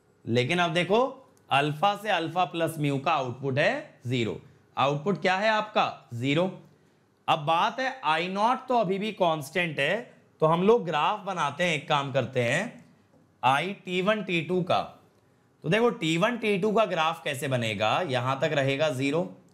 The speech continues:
फिर ग्रेजुअली ग्रो करेगा, फिर आई नॉट जाएगा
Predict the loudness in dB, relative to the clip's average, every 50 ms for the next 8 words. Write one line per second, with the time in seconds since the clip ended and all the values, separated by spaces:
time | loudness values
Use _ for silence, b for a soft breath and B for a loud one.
0 | _ _ _ _ _ _ _ _ _ _ _ _ _ _ _ -4 -4 -2 0 2
1 | 2 2 2 2 -2 -4 -2 0 0 2 2 2 0 -2 -2 -2 0 0 0 2
2 | 0 0 0 -2 -2 -6 -16 _ _ _ _ _ _ _ _ _ _ _ _ _
3 | _ _ _ _ _ _ _ _ _ _ _ _ _ _ _ _ _ _ _ _
4 | _ 0 0 2 2 2 0 -2 -4 -2 0 0 0 2 2 2 4 4 2 2
5 | 0 -2